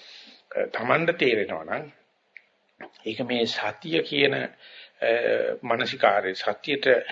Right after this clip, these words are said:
මානසිකාරයට දීලා ඒක පිළිබඳව අනුකම්පාවෙන් ඇනිච්ච විසෙයියක් අයින් කරන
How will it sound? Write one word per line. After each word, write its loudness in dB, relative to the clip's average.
මානසිකාරයට 2
දීලා 0
ඒක -6
පිළිබඳව -2
අනුකම්පාවෙන් 2
ඇනිච්ච -6
විසෙයියක් 0
අයින් 0
කරන 0